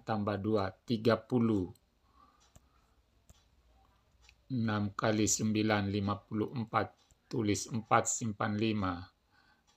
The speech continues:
Sembilan kali lima, empat puluh lima. Tambah lima, lima puluh. Tulis nol, simpan lima. Sembilan kali lima, empat puluh lima. Tambah lima, lima puluh. Dua belas. Enam kali tujuh, empat puluh dua.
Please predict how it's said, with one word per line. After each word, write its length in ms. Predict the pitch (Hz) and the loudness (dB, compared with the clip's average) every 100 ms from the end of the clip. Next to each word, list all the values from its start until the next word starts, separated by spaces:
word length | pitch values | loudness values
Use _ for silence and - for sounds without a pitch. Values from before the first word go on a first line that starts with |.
| _ - | _ -8
Sembilan 400 | 127 104 104 101 | -4 0 0 2
kali 240 | 110 101 101 | 0 2 2
lima, 320 | 104 110 117 | 2 4 2
empat 320 | 104 104 - | 0 -2 -2
puluh 160 | 110 107 | -4 0
lima. 400 | 104 101 110 110 | 0 0 -2 0
Tambah 320 | 117 104 101 | 0 0 0
lima, 320 | 101 101 110 | 0 -2 -2
lima 280 | 107 104 98 | -2 -2 -4
puluh. 560 | - 104 104 113 120 - | -2 -2 0 0 -2 -6
Tulis 400 | 113 110 104 - 107 | -4 -2 -4 -4 -2
nol, 320 | 110 110 113 | -2 -2 -4
simpan 480 | - 104 127 113 110 | -8 -8 -6 -6 -2
lima. 480 | 117 110 95 90 - _ _ _ _ _ _ _ | -2 -2 -4 -6 -12 _ _ _ _ _ _ _
Sembilan 640 | - 143 120 104 101 98 - | -16 -6 -4 -2 -4 -6 -2
kali 240 | 117 110 | 0 2
lima, 400 | 104 107 101 101 | 2 0 2 0
empat 280 | 98 110 - | -2 -4 -4
puluh 200 | 104 104 | -6 -4
lima. 480 | 98 95 95 107 110 | -4 -4 -2 -2 -2
Tambah 320 | - 101 101 | -4 -2 -2
lima, 360 | 98 95 101 101 | -4 -4 -4 -4
lima 320 | 98 101 98 | -4 -4 -6
puluh. 520 | - - 110 113 95 95 - _ _ _ - _ _ _ _ _ _ _ _ _ - | -6 -8 -4 -2 -4 -8 -20 _ _ _ -20 _ _ _ _ _ _ _ _ _ -8
Dua 300 | 120 110 107 | 0 2 4
belas. 560 | 110 110 101 98 - | 4 6 4 2 -4
Enam 320 | 151 123 107 104 | -6 -4 -2 0
kali 320 | 110 104 101 | 0 0 -2
tujuh, 320 | 110 107 110 | -4 -2 -2
empat 320 | 107 107 107 | -2 0 -2
puluh 240 | - 107 107 | 0 -4 -2
dua. 240 | 110 95 | 2 0